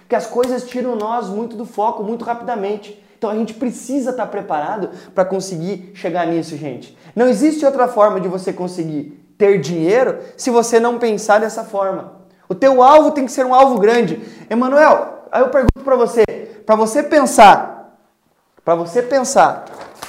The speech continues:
certo? Olha lá, pra você pensar em um milhão, é o mesmo trabalho que você tem pra pensar em cinco milhões.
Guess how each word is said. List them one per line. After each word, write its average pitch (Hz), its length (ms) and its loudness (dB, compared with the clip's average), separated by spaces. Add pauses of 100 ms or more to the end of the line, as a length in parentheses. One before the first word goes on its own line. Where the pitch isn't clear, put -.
(140)
certo? 269 440 0 (720)
Olha 214 160 2
lá, 175 360 4 (200)
pra 202 120 2
você 214 300 -2
pensar 254 680 -2 (3250)
em 180 120 -4
um 233 60 0
milhão, 240 600 0 (140)
é 180 80 0
o 180 80 0
mesmo 233 380 0
trabalho 196 440 2
que 208 80 -6
você 185 120 -4
tem 202 260 -2
pra 202 140 -4
pensar 180 460 -4
em 240 200 -8 (1300)
cinco 226 360 -6
milhões. 202 560 -4